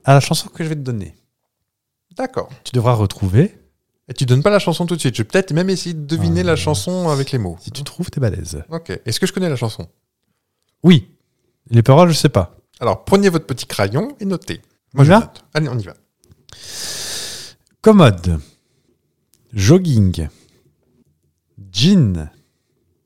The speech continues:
Speaker 1: Le jean, euh, le vêtement. Dominique. Robe. Trèfle.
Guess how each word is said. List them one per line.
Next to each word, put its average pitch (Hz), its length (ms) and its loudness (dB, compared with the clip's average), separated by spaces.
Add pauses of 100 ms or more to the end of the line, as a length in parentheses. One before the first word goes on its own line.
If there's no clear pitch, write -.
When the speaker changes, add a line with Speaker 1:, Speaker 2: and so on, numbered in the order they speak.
(500)
Speaker 1:
Le 113 200 -2
jean, 123 260 -8
euh, 95 400 -10 (160)
le 98 60 -20
vêtement. - 220 -18 (680)
Dominique. 190 920 2 (880)
Robe. 160 560 4 (1300)
Trèfle. 185 600 2